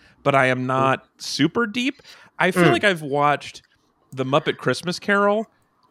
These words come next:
Speaker 1: ten thousand
Speaker 2: Mm.
Speaker 1: times, and I definitely
Speaker 2: Mm.
Speaker 1: have watched other things.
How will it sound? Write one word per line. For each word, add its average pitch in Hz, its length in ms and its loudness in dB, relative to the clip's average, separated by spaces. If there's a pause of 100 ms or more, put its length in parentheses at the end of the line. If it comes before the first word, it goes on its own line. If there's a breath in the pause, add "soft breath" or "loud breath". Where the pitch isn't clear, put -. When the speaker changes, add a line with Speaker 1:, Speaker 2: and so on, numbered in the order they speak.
Speaker 1:
ten 151 260 0
thousand 147 460 2
Speaker 2:
Mm. 127 40 -6
Speaker 1:
times, 143 580 -2 (520)
and 139 100 0
I 143 100 2
definitely 185 680 -2
Speaker 2:
Mm. 165 100 6
Speaker 1:
have 165 140 -2
watched 143 480 -2
other 147 300 2
things. 165 520 -4